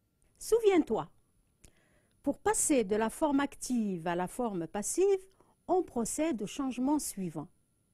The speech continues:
Le C O D de la phrase active devient le sujet de la phrase passive. Le sujet de la phrase active devient complément d'agent, précédé de la préposition par,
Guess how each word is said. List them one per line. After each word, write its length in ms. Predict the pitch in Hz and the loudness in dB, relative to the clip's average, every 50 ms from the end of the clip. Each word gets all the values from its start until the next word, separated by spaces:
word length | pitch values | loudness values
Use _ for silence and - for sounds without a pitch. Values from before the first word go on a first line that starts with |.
| _ _ _ _ _ _ _ _ _ _ _ _ _ _ _ _ _ _ _ _ _ _ _ _ _ _ _ _ _ _ _ _ _ _ _ _ _ _ _ _ _ _ _ _ - | _ _ _ _ _ _ _ _ _ _ _ _ _ _ _ _ _ _ _ _ _ _ _ _ _ _ _ _ _ _ _ _ _ _ _ _ _ _ _ _ _ _ _ _ -12
Le 140 | - 156 165 | -8 -6 -4
C 240 | - - - 311 330 | -2 0 2 4 6
O 120 | 330 311 | 6 6
D 240 | 240 220 269 254 240 | 4 4 4 4 4
de 100 | 190 185 | 4 2
la 140 | 175 185 180 | 0 0 -2
phrase 320 | - - - 185 185 226 | -4 -4 -6 -4 -2 -2
active 640 | 240 247 - - - 330 370 403 415 415 415 427 392 - _ _ - | -2 -4 -4 -2 2 6 8 8 8 6 4 0 -8 -10 _ _ -6
devient 400 | - 214 247 214 202 208 190 180 170 | 0 0 0 0 0 -2 -2 -2 -2
le 120 | 165 170 | -4 -4
sujet 460 | - - - 330 330 311 359 403 415 381 | -4 -2 0 2 2 4 4 2 2 4
de 80 | 381 | 2
la 120 | 359 370 349 | 2 2 2
phrase 320 | - - - 330 311 - | 0 -2 -2 -2 -2 -2
passive. 480 | - - 202 - - - - 175 160 - _ _ _ _ _ _ _ _ _ _ _ _ _ _ _ _ _ _ _ _ _ _ | -4 -6 -6 -6 -6 -8 -10 -12 -12 -12 _ _ _ _ _ _ _ _ _ _ _ _ _ _ _ _ _ _ _ _ _ _
Le 140 | - 185 190 | -6 -4 -4
sujet 540 | 180 - - - 415 427 359 370 359 320 269 | -2 -2 0 0 2 4 4 4 4 4 4
de 100 | 214 214 | 2 0
la 140 | 202 196 190 | 0 0 -2
phrase 340 | - - 214 202 202 190 | -4 -6 -6 -4 -4 -2
active 540 | 226 226 - - - - 269 285 302 277 269 277 _ _ _ - | -4 -4 -4 -6 -4 0 2 2 2 2 0 -6 _ _ _ -6
devient 500 | 185 208 233 220 190 214 208 202 202 190 - - - | 0 2 2 2 2 -2 -2 -2 -2 -4 -8 -8 -2
complément 760 | - 330 370 392 381 - 269 247 233 220 233 277 311 330 294 | 0 2 2 2 0 -2 -2 0 0 2 2 2 4 4 4
d'agent, 500 | 214 170 190 214 214 185 180 170 165 - _ _ _ _ _ _ _ _ _ _ | 2 2 0 -2 -2 -2 -6 -8 -10 -12 _ _ _ _ _ _ _ _ _ _
précédé 680 | - - - 262 226 196 - - 185 175 196 285 339 320 | -10 -6 -2 -2 -2 -2 -4 -6 -6 -2 0 0 0 0
de 80 | 233 202 | 0 0
la 160 | 180 175 170 | -2 -2 -4
préposition 720 | - - 202 - - 196 185 185 - - - 185 160 160 | -6 -10 -14 -10 -8 -8 -8 -8 -8 -8 -6 -6 -6 -6
par, 440 | - _ - 170 170 190 233 269 | -6 _ -6 -4 -4 -2 -4 -4